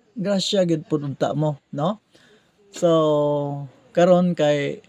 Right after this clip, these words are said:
ah, nakapadaog naman ko katulo. So, di na ko maulaw sa inyo. Please, kanang subscribe.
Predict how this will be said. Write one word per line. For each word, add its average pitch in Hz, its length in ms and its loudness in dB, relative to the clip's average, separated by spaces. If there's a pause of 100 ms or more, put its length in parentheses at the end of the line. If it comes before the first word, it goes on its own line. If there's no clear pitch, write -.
(320)
ah, 135 580 -2
nakapadaog 139 1700 -4
naman 165 320 -2
ko 151 160 -2
katulo. 170 640 2 (1040)
So, 180 720 4
di 196 160 -8
na 285 140 -8
ko 165 100 -2
maulaw 143 480 0
sa 113 160 -4
inyo. 135 240 -6
Please, - 480 -6
kanang 147 320 -2
subscribe. 135 800 0